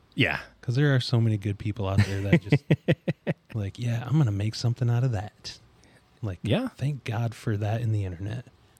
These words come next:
Speaker 1: Then you get the, the other way where you're just like, "How the hell did you think of that?" <laughs> Six degrees of separation right there.
Speaker 2: <laughs>
Speaker 1: Dang.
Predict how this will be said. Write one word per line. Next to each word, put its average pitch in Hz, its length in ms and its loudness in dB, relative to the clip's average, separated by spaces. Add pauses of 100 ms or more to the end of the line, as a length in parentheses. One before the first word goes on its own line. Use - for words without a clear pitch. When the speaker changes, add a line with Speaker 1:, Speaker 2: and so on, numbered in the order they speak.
(420)
Speaker 1:
Then 147 160 6
you 202 80 4
get 131 160 4
the, 117 100 4 (100)
the 107 160 4
other 110 200 6
way 95 180 4
where 92 120 2
you're 95 60 0
just 90 220 -4
like, 90 140 -6 (280)
"How 110 140 -4
the 113 260 -8 (220)
hell 110 160 -6
did 101 180 -6
you 92 120 -6
think 101 280 -8
of 95 100 -4
that?" 92 380 -4 (380)
<laughs> 135 400 0
Six 127 300 2
degrees 127 340 4
of 147 80 2
separation 139 680 4
right 143 220 -2
there. 254 320 -2 (580)
Speaker 2:
<laughs> - 500 -20
Speaker 1:
Dang. 98 500 -6